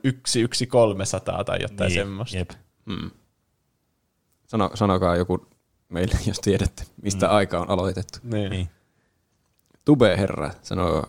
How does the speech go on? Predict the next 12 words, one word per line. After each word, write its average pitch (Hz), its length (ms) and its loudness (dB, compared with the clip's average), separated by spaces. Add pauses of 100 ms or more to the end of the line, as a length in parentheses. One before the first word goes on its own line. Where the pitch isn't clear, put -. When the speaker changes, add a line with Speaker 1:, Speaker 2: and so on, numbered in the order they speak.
Speaker 3:
"Kuunnellut 127 380 2
teidän 127 220 0
podcastia, - 460 -2
pelailut, 101 440 4
ollut 101 200 2
kavereita 92 520 2 (220)
alle 76 260 -2
kymmenen 92 380 0
ihmisen 95 240 0
porukassa, 101 380 2 (360)
lukenut 135 320 2
kokeeseen." - 500 -4